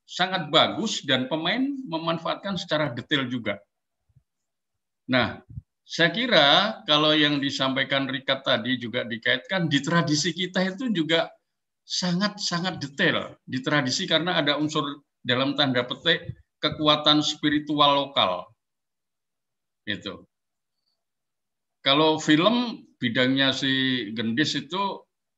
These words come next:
di Hawaii itu ada khusus memutar film-filmnya si ini, Chaplin, bahkan dia festival. Tapi secara film, filmis.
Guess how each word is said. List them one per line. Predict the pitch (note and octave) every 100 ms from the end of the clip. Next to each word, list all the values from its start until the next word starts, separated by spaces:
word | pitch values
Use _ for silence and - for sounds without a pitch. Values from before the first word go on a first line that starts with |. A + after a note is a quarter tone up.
| _ _
di | G#2+ B2+ B2
Hawaii | B2 C3 C#3 D3 D3
itu | F#3 G3
ada | D3 C3 C3+ B2
khusus | E3 - G#3 - D#3
memutar | C#3+ C#3+ - D#3+ D#3
film-filmnya | - D3 D3 C#3+ D3 C#3 C3+ C#3 C#3 C#3 C3+ - _ - -
si | - C3 C3 C3+ C3+ C3 B2+ G#2+ - _
ini, | D3 C#3 A#2+ G2 -
Chaplin, | C#3+ - D3+ A2+ G2 - _ -
bahkan | G#2 A2 C3+ B2+
dia | B2+
festival. | B2+ B2 - C3+ - A2+ - _ _ _ _ _
Tapi | - A2 D#3+
secara | - C#3+ C3+ C3
film, | C#3 C#3+ D3+ C3 G#2
filmis. | F2 D3 C#3+ B2+ G#2 - - -